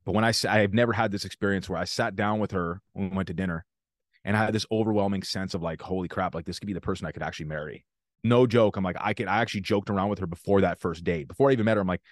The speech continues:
"We would make some beautiful children." <laughs> I just put her, and, and, you know, it came to pass. We got some beautiful girls, bro. So I'm like, "Oh." Um, and so there was that overwhelming sense.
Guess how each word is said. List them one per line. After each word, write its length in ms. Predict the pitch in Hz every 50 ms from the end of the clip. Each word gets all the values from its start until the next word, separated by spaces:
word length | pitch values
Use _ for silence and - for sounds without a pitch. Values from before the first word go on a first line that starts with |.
| _ _ -
"We 80 | - 123
would 100 | 143 127
make 140 | 117 110
some 120 | - - 95
beautiful 280 | 92 101 92 80 85
children." 380 | - - 92 90 80 80 65 - _ _ _ _ _ -
<laughs> 160 | 120 - - 220 202 - - 262 - - _ - 285 - - - - 147 - _ - 135 113 - - _ _ _ _ _ _ - - - - - -
I 120 | 147 165
just 220 | 170 196 165 - -
put 120 | 190 170
her, 80 | 165 165
and, 180 | 139 143 147 143
and, 160 | 143 151 151
you 80 | 151
know, 240 | 151 151 147 143 - - _ _ _ _ _ _ - - 214 175
it 100 | - 113
came 220 | - - 131 135 -
to 60 | -
pass. 280 | - 147 147 147 135 -
We 100 | 113 123
got 120 | 135 131
some 120 | - - 117
beautiful 280 | 123 135 127 117 123
girls, 280 | 113 131 131 127 120 92
bro. 200 | 101 113 110 110
So 140 | 107 - 113
I'm 40 | 110
like, 160 | 104 98 -
"Oh." 280 | 147 151 143 127 - - - - - - _ _ - _ -
Um, 500 | 147 143 139 139 139 139 127 123 123 - _ _ _ _ _ _ _ -
and 220 | 147 147 147 143
so 180 | - - 147 139
there 100 | 139 151
was 80 | 151 139
that 120 | 147 139
overwhelming 420 | 143 156 143 143 139 135 139 131
sense. 340 | 107 - 151 147 139 - -